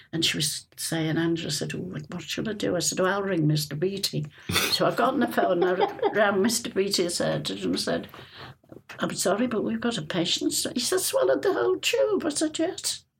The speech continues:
So he said, "Oh, don't worry, put another one down. I'll get it out tomorrow when I operate." And it was, she went, you had to go down to theatre. She went down with him,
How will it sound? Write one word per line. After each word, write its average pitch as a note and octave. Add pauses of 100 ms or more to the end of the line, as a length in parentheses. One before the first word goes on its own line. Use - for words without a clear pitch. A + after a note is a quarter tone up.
(480)
So A#3+
he G3
said, G#3
"Oh, B3+
don't C4
worry, E3+
put B3
another C4
one B3+
down. F#3+
I'll F#3
get G3
it F#3
out G#3
tomorrow F3+
when E3
I F3
operate." G#3 (500)
And A3+
it B3+
was, - (340)
she C4+
went, B3
you B3
had A#3+
to A3+
go A3
down G#3+
to -
theatre. A#3
She -
went G#3+
down F3+
with E3+
him, F3+